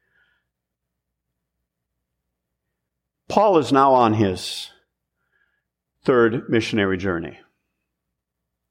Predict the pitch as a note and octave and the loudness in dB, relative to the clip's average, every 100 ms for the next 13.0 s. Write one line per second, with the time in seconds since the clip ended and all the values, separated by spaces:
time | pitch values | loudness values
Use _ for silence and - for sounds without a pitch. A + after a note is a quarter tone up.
0 | _ _ _ _ _ _ _ _ B2 B2+ | _ _ _ _ _ _ _ _ -2 0
1 | D3 D3+ D3+ C3+ B2 B2+ D#3+ D#3 D#3 C3 | 2 2 2 2 0 0 2 4 2 0
2 | A#2+ D3+ D3 C3 A2 A#2+ - - _ - | 0 2 2 2 2 0 -8 -20 _ -8
3 | A#2+ A#2 A#2 A2+ A2 - G#2+ - - - | -2 0 2 0 -4 -8 -8 -10 -14 -16
4 | _ _ _ _ _ _ _ _ _ _ | _ _ _ _ _ _ _ _ _ _
5 | _ _ _ - _ _ _ - A#2+ A#2 | _ _ _ -20 _ _ _ 0 0 2
6 | A2+ A2 G#2 F#2+ - - - _ _ _ | 2 2 0 -6 -8 -14 -16 _ _ _
7 | _ _ _ _ _ _ _ _ _ _ | _ _ _ _ _ _ _ _ _ _
8 | _ _ _ _ _ _ - B2 B2+ A#2+ | _ _ _ _ _ _ -4 2 2 2
9 | B2+ D3+ E3+ - D3 A#2 A2+ B2 - _ | 0 0 -2 -4 0 2 2 0 -8 _
10 | _ - - - - - C3+ A#2 C3 C3 | _ -20 -20 -20 -20 -2 0 2 2 2
11 | - C#3+ A2+ B2+ B2 B2+ A2+ A#2 A#2+ A#2+ | 0 -4 0 2 2 2 2 2 2 2
12 | G2+ A2 G#2+ - G#2+ G2+ F#2+ F#2 F2 G#2+ | 2 0 0 -2 0 2 2 0 -6 -18